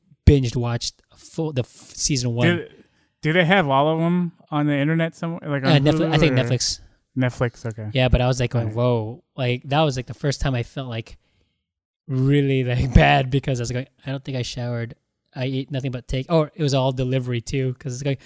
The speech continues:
Speaker 1: "I don't wanna leave my chair." It's like that, uh, episode from Friends. Do you remember that episode where, uh, Joey and Chandler get the recliner, and they don't wanna
Speaker 2: Yeah.
Speaker 1: lea-, yeah, they don't wanna leave the recliners.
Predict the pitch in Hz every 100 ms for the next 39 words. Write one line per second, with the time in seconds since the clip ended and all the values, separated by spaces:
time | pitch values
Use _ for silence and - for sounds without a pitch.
0 | - - - - 151 147 151 - 139 147
1 | 139 127 - 135 127 123 147 196 175 135
2 | - _ _ - 135 127 135 135 - 139
3 | 127 113 139 127 135 147 - 131 123 127
4 | 123 123 131 - 131 131 131 123 120 117
5 | 113 131 127 - 131 127 123 - 113 117
6 | - 123 131 147 - _ _ _ _ _
7 | - 135 135 135 131 151 127 - 165 147
8 | 143 143 135 135 127 120 - 127 135 151
9 | -